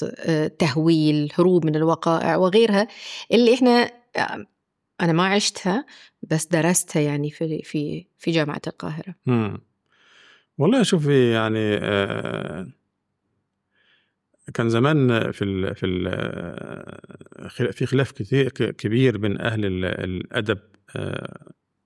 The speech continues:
Speaker 2: سواء بقى كان الأدب ده يعني، آه، قصة قصيرة ولا رواية ولا شعر ولا غيره، الأدب المبدع يعني.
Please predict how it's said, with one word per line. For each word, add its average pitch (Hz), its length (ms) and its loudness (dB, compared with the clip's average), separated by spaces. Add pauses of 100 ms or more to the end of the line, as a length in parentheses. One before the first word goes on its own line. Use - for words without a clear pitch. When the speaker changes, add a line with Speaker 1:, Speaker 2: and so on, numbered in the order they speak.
(280)
Speaker 2:
سواء 110 240 -6
بقى 104 220 -2
كان 98 240 -6
الأدب 98 400 -4
ده 95 300 -2 (640)
يعني، 87 400 -2
آه، - 320 -8
قصة - 320 -6
قصيرة 95 440 0
ولا 85 260 0
رواية 92 360 0
ولا 82 280 -4
شعر 98 400 -6
ولا 92 200 -8
غيره، 104 320 -4
الأدب 107 500 -4
المبدع 101 400 -2
يعني. 101 340 -4